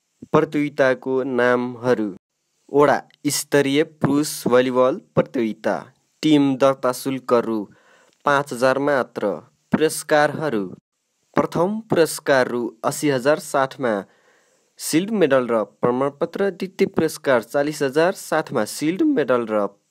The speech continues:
प्रमाणपत्र। तृतीय पुरस्कार रु पन्ध्र हजार साथमा सिल्ड मेडल र प्रमाणपत्र। सहभागी सङ्ख्या।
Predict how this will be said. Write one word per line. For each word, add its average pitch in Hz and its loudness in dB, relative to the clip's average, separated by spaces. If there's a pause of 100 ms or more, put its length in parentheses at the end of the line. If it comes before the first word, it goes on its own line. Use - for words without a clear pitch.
(120)
प्रमाणपत्र। 139 0
तृतीय 190 0
पुरस्कार 147 -2 (380)
रु 123 0 (400)
पन्ध्र 156 4
हजार 139 2
साथमा 156 -4
सिल्ड 156 -4
मेडल 135 2
र 147 0 (220)
प्रमाणपत्र। 127 -2 (920)
सहभागी 143 0
सङ्ख्या। 151 -2